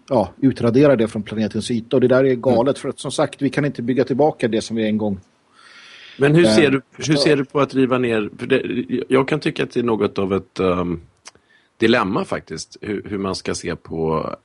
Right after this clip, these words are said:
Speaker 2: eh, alla dessa Lenin-statyer exempelvis som, som, eh,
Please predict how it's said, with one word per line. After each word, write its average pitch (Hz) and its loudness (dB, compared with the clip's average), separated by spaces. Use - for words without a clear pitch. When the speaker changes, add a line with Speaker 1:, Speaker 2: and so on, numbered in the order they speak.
Speaker 2:
eh, 85 -2
alla 92 0
dessa 85 -6
Lenin-statyer 82 -6
exempelvis 80 -8
som, 80 -6
som, - -10
eh, - -6